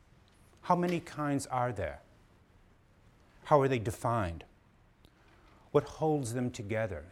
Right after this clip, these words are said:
and what causes them to fall apart? Is there a single best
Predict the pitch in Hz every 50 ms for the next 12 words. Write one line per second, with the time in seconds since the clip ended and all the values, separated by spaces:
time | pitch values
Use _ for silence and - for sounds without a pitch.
0 | - - 110 101 110 101 - - - - 117 110 107 98 107 95 82 90 95 90
1 | 92 90 - - 107 - - - 101 95 90 87 - - - 101 87 78 - -
2 | - - 123 104 143 139 131 127 120 - - - 165 156 160 147 127 135 135 123
3 | - - - - - - - - - - - - - - 110 95 - 131 131 120
4 | - - - - -